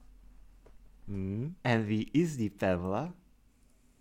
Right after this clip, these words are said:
Speaker 2: Tom grijpt zijn,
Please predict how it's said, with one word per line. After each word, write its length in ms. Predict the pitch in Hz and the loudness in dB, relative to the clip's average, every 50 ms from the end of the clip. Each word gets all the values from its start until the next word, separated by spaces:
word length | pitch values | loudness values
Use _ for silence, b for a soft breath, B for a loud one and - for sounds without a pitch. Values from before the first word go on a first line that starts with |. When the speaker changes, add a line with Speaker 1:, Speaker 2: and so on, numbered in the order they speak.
| _ - _ _ - - - - - - - - - - - - - b b b b b b b b b - - | _ -20 _ _ -20 -20 -20 -20 -20 -20 -20 -20 -20 -20 -20 -18 -18 b b b b b b b b b -14 4
Speaker 2:
Tom 320 | - 170 165 147 127 101 - | 8 10 10 10 8 4 0
grijpt 520 | - - - 135 131 131 143 151 156 151 - | -4 4 8 10 12 12 12 12 12 10 4
zijn, 560 | - - 135 120 120 117 107 107 107 101 | 4 8 10 10 10 10 8 4 -2 -6